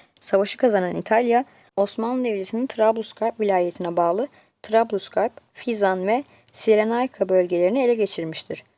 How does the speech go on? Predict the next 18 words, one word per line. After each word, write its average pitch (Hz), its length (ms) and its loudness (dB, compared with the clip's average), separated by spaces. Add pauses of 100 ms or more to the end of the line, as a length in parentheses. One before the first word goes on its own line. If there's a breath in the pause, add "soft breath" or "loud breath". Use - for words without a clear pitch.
(120)
Bu 247 120 -2
bölgeler 196 480 4
birleşip 190 540 -2
gelecekteki 190 580 2
Libya 233 300 0
Devleti'ni 185 360 0
oluşturacaklardı. 202 960 -2 (300)
Savaş 226 380 2
sürerken 247 720 2
Rodos 233 380 4
ve 214 80 4
on 233 140 2
iki 226 240 -4
ada 196 220 0
İtalyan 214 500 -2
kuvvetlerinin 196 640 0
işgaline 202 520 0
uğramış, 196 460 -2